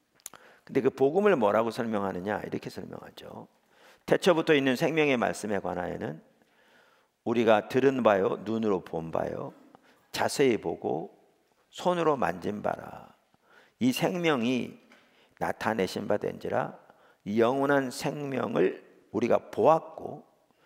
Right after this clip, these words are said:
증언하여 너희에게 전하노니 이는 아버지와 함께 계시다가 우리에게 나타내신 바 된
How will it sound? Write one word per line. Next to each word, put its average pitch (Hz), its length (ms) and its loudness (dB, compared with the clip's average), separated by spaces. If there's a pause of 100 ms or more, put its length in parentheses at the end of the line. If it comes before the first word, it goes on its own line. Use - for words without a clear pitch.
(340)
증언하여 131 640 2
너희에게 98 800 -4 (1300)
전하노니 113 800 -2 (200)
이는 117 480 -2 (100)
아버지와 113 840 0
함께 151 640 -4
계시다가 110 840 -2 (540)
우리에게 110 800 -6
나타내신 - 680 -6
바 80 160 -6
된 135 380 -4